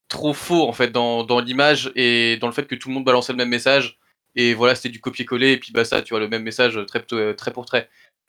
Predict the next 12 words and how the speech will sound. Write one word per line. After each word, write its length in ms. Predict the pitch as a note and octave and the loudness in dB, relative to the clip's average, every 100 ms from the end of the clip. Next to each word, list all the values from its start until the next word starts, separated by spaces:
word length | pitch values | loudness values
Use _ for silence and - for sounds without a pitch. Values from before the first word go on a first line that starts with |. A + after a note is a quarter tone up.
| - | 0
Et 80 | B2 | 0
je 80 | - | 2
pense 160 | D3+ | 0
vraiment 240 | B2+ D#3 F#3 | 2 0 0
que 320 | C#3 C3 B2 | 0 0 0
c'est 160 | A#2+ | 2
là 160 | C3+ D#3 | 4 4
où 200 | B2+ A#2+ | 4 -4
les 100 | A2+ | -6
sportifs 400 | - A#2+ - C3 | -4 -6 -4 -2
américains, 540 | A#2+ A#2 A#2+ C#3 B2+ A2+ | 2 2 2 2 2 0
euh, 200 | G#2 | -2